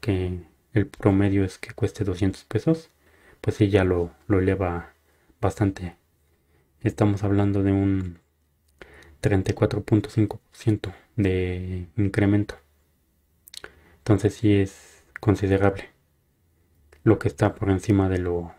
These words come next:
del valor habitual. Y, y, pues algo atractivo, pues, sería el plan ilimitado del U L V, dado que es una cantidad muy alta de internet,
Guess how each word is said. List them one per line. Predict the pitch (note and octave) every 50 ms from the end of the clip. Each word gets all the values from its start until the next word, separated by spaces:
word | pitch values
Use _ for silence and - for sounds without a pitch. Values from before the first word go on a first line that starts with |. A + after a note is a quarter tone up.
| _ _ _ _ -
del | G#2+ G2+ F#2+
valor | F#2+ F#2+ G2 G#2 - - - _ _ _ _ _ _ -
habitual. | - G2+ G2 F#2+ - - A#2 - - _ _ _ - _ _ _ - - - - - - - - - - _ _ - -
Y, | C3+ C3+ A#2+ C3+ C3+ C3 A#2
y, | -
pues | - A#2+ - - - -
algo | A2+ A2+ A2+
atractivo, | A2+ A2 - - G#2+ - - - A2 A2+ A2 -
pues, | - - -
sería | A2 G#2 G2+ G2+ G#2 G2+ G2
el | F#2+ F#2
plan | F2+ - G#2 G2+ G2 F#2+ F#2 F2+ E2+ - _ _
ilimitado | - A2+ G2+ G2 F#2+ F#2+ F#2+ F#2+ - B2 B2 - - - _ _ _ _ _ _ _ _ _ _ _ _
del | A2+ A2 G#2+ G2+ G2 G2 A2 G#2+ G2 G2 G#2
U | G2+ G2+ G2+
L | G2+ G2
V, | G2 G2 A2 A#2 - - _ _ _ _ _ _ - - - _ _ _ _
dado | A2+ G#2 G2+ G#2 G2
que | - -
es | G2+ -
una | A2 G2+ G2
cantidad | - - G2 - G#2 G2 G2 G2
muy | G2 G2 G2 G2+ G2+ G2+
alta | G2+ G2 G2 - G#2
de | G2+
internet, | G2+ G2+ - G#2+ A2 C3+ D#3 D3